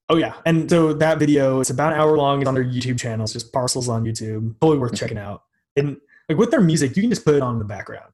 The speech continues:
Speaker 1: It's, like, if you wanna pay attention to it, go ahead. You're all the better for it. It's super satisfying to, like, deeply listen to. But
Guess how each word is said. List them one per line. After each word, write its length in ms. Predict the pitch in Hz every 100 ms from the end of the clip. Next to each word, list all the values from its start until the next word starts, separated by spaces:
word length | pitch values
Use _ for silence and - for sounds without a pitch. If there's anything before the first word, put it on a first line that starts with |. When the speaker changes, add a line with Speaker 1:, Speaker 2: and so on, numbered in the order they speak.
| _
Speaker 1:
It's, 340 | 165 165 - - _ _ -
like, 160 | 147 196
if 120 | 208
you 100 | 214
wanna 180 | 170 165
pay 160 | 131 151
attention 340 | 143 131 139
to 200 | 127 135
it, 200 | 131 131 - -
go 180 | 160 135
ahead. 360 | 117 107 - -
You're 240 | 139 143
all 180 | 151 156
the 60 | 143
better 260 | 131 127 120
for 260 | 127 123
it. 120 | 117
It's 180 | 117 -
super 240 | - 165 147
satisfying 520 | 135 123 - 131 127
to, 60 |
like, 180 | 120 117 131
deeply 300 | 127 127 123
listen 240 | 120 127 123
to. 280 | 123 117 - _ _ _ _ _ -
But 360 | 156 139 131